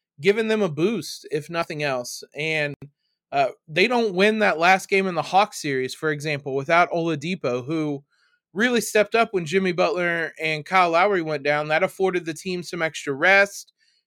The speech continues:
You don't have to play a, another game in that series. And then you look at this one, Miami's up three two in the series. Uh, Vic played a, uh, has played a big role in that.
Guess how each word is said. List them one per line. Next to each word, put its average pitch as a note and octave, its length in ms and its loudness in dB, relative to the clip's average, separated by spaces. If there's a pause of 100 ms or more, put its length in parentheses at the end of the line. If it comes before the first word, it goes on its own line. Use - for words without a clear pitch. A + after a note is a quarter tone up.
You D3 80 -10
don't E3+ 200 -2
have E3+ 120 -4
to D#3+ 100 -6
play E3+ 360 0
a, D3 180 2
another D#3+ 320 -2
game E3 340 -4
in F3 100 -4
that E3+ 200 -4
series. F3 640 -2 (460)
And D3+ 100 -8
then F#3 140 0
you F#3 100 0
look G#3 180 2
at E3 140 -4
this A3 260 2
one, F3 420 -2 (760)
Miami's F3+ 480 2
up F#3+ 180 2
three F#3+ 320 -4
two F#3+ 280 -4
in F3 80 -6
the D#3+ 80 -8
series. D#3+ 760 -2 (540)
Uh, C#3 280 0
Vic G3+ 380 2
played G#3 380 4
a, F3 180 4
uh, E3+ 180 2
has F3+ 160 -4
played G3+ 280 0
a F#3 60 2
big F3+ 220 0
role E3+ 300 -2
in C3+ 120 -6
that. B2+ 280 -4